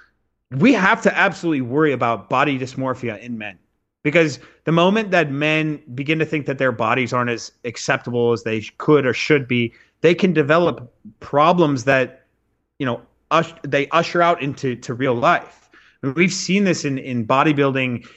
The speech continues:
in, in my world, in fitness. Like, the people that are constantly commenting on another dude's body, like, they do have problems within their, their own worlds. This isn't just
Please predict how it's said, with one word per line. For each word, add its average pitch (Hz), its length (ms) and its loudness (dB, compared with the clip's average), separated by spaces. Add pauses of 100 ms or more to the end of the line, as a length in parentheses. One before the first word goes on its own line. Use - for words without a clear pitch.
(140)
in, 135 140 -6
in 175 200 2
my 160 220 2
world, 123 420 -4
in 147 120 -6
fitness. 131 640 -8
Like, 127 320 -4 (800)
the 156 80 0
people 220 300 4
that 165 400 2
are 139 160 2
constantly 165 800 -2
commenting 147 640 -2
on 123 160 -8
another 127 520 0
dude's 127 360 -2
body, 120 480 -2 (760)
like, 147 160 0
they 156 200 4
do 147 360 4
have 127 440 -2 (200)
problems 127 580 0
within 120 320 -4
their, 107 320 -6 (240)
their 117 240 0
own 110 240 -4
worlds. 107 320 -4
This 113 160 -10
isn't 143 260 -4
just 131 360 -2